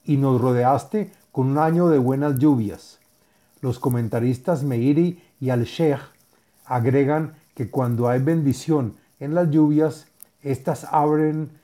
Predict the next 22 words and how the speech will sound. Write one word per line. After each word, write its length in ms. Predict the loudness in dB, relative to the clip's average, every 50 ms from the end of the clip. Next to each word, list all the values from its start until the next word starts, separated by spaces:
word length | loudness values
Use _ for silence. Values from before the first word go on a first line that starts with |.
| _ _ -10
canales 480 | -6 -4 -2 -2 0 0 0 0 0 0
de 140 | -2 -2
éxito 580 | -2 -4 -4 -4 -4 -4 -2 -2 -4 -4 -4 -6 -18 _ _ _ -6
y 60 | -4
abundancia 760 | -2 -2 -2 -2 -4 -4 -2 -2 -2 -2 -4 -4 -4 -4 -4
en 140 | -2 -2 0
todo. 360 | 2 2 4 2 2 -2 -6 -16 _ _ _ _ _ _ _ _ _ _ _ _ _ _ _ _ _ _ _ _ _ _ _ _ -14
Y 240 | -6 -2 0 2 2
en 160 | 2 0 -2
todos 480 | -2 0 2 2 4 4 4 2 2
los 200 | 2 0 0 0
alrededores 680 | -2 -2 0 2 2 2 2 2 2 0 0 -2 -6 -12 _ _ _
saldrán 720 | _ -6 -4 -2 -2 0 0 0 0 0 0 -2 -4 -8 -12 _ _
los 180 | -6 -6 -4 -4
aceites 720 | -4 -4 0 0 2 2 2 0 0 -2 -2 -2 -6 -12 _ _ _ _ _ _ -20 _ -6
y 140 | -4 -2 0
grasas 720 | 0 2 2 2 2 2 0 -2 -2 -2 -2 -6 -14 _ _ _ _ _ _ -8
para 200 | -4 -2 -2 0
nuestro 400 | 0 0 -2 -2 -4 -4 -4 -4
provecho 640 | -2 -2 -2 0 0 0 -2 -2 -2 -4 -4 -4 -6 -12 _ _ -10
y 80 | -8 -8
placer. 540 | -6 -4 -6 -6 -4 -2 -2 -2 -2 -4 -8